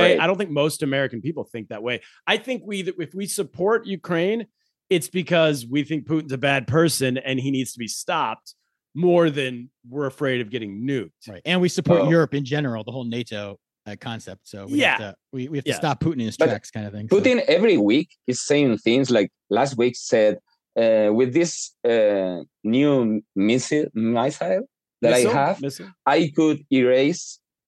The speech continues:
Speaker 1: Great Britain for, uh, from the map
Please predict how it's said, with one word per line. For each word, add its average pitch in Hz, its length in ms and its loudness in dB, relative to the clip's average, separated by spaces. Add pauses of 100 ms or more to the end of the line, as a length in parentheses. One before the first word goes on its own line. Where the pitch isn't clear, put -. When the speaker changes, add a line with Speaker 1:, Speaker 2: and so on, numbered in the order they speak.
(260)
Speaker 1:
Great 143 340 2
Britain 156 540 0 (280)
for, 127 120 2 (760)
uh, 104 200 4
from 120 220 2
the 117 80 4
map 131 280 0